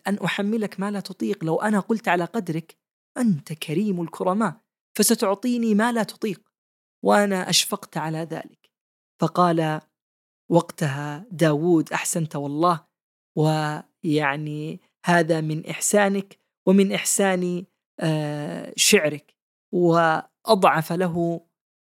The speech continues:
المكافأة والجزية على ما قاله، وخرج الأعرابي من عنده مسرورا بما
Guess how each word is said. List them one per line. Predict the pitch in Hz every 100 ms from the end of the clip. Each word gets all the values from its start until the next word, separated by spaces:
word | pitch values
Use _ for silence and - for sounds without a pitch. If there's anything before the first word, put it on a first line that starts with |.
| -
المكافأة | 175 160 151 185 170 - 160
والجزية | 156 151 160 151 175 156
على | 147 156
ما | 143 143
قاله، | - 180 170 175 - _ _ _ _ _ _ -
وخرج | 151 180 165 156
الأعرابي | 151 143 156 151 165 156
من | 147 147
عنده | 156 156 151 160
مسرورا | 151 147 - 165 175 170 170 180 165 - _ _ _ _ _ _ -
بما | 165 160 180 170 165 165